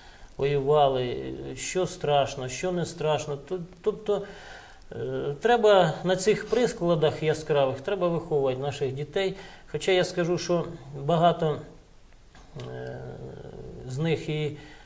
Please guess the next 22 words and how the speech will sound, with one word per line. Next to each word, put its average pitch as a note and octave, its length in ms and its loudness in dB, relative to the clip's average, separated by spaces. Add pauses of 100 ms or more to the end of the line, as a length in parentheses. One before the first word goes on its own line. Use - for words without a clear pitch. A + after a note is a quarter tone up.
(180)
набагато E3 400 4
прогресивніше D3+ 800 2
за C3 120 -2
нас, B2+ 280 -4
і B2+ 40 -4
набагато C#3+ 480 -4
патріотичніше, D3 920 -2
можливо, C3 400 -4
налаштоване. B2+ 640 -6
Але, A#3 380 2 (540)
м, E3 640 -2
не F3 120 2
є A3 180 0
таємницею, F3+ 1120 2
і, D#3 40 0
до D3 320 -4
речі, E3 280 0
теж D#3+ 240 -4
мої D3+ 300 0
студенти C#3+ 480 -4
розказують, C3+ 520 -2
що B2+ 260 -4